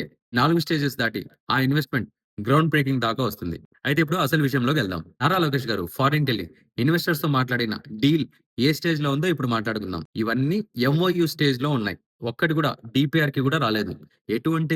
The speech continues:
లీగల్ బైండింగ్, ఎటువంటి లీగల్ బాండింగ్ లేదు. ఇప్పుడు ఈ ఇన్వెస్ట్‌మెంట్స్‌కి సంబంధించి టీడీపీ పార్టీ మరియు పచ్చ మీడియా చేసిన ప్రచారం ఏంటి,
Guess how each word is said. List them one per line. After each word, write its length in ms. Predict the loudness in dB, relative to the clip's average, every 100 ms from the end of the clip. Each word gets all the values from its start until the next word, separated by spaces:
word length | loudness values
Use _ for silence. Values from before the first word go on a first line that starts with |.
| 0
లీగల్ 360 | 0 0 0 -2
బైండింగ్, 460 | 0 0 2 0
ఎటువంటి 340 | 0 0 0 0
లీగల్ 340 | 2 0 0
బాండింగ్ 360 | 0 0 0 0
లేదు. 200 | 0 -2
ఇప్పుడు 260 | -4 -2 -2
ఈ 160 | 0 0
ఇన్వెస్ట్‌మెంట్స్‌కి 580 | 2 0 -2 -4 -2 -2
సంబంధించి 520 | 0 0 0 0 -6 -10 -20 -20 _ 0
టీడీపీ 340 | 2 2 0
పార్టీ 300 | 0 2 2
మరియు 200 | 0 0
పచ్చ 200 | -2 0 2
మీడియా 220 | 2 -2 -8 -20 _
చేసిన 280 | 0 2 2
ప్రచారం 460 | 0 -2 -2 0 2
ఏంటి, 220 | 2 0